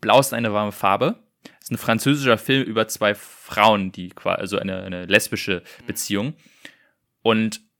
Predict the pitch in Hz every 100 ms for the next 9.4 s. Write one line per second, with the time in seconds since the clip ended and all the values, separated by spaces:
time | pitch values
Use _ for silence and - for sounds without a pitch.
0 | _ 151 185 156 139 160 139 - 165 170
1 | 147 131 131 - 123 110 - 160 185 185
2 | - _ _ _ _ - 123 123 139 127
3 | 127 - 175 156 147 147 147 131 135 135
4 | 143 147 - _ _ _ - 120 127 123
5 | - - 131 127 107 107 117 - 107 110
6 | 101 107 117 127 139 131 - _ _ _
7 | _ _ _ _ _ _ _ _ _ 117
8 | 95 123 123 131 123 123 131 170 - 175
9 | 151 - 143